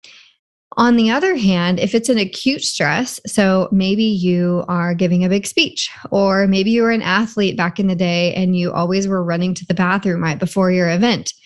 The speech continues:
that is a stress response. It is a gut brain response. Your body is saying, "Hey, we have a big stressor. We need to get rid of everything."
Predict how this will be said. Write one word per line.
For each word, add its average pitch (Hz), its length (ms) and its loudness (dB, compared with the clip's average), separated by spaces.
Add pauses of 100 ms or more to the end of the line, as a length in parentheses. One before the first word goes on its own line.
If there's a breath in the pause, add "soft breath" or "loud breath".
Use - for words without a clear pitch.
(440 loud breath)
that 208 540 0
is 196 220 2
a 220 80 4
stress 269 380 -2
response. 180 560 -2
It 196 120 0
is 202 140 2
a 214 220 0
gut 190 400 -2
brain 180 320 0
response. 156 640 -4 (340 loud breath)
Your 196 600 2
body 190 340 2
is 226 160 0
saying, 185 560 0
"Hey, 175 480 0
we 185 240 -2
have 254 220 0
a 208 80 2
big 190 260 -2
stressor. 208 800 -2 (320 loud breath)
We 190 160 2
need 202 140 4
to 190 100 2
get 160 160 0
rid 180 160 2
of 233 80 0
everything." 202 720 0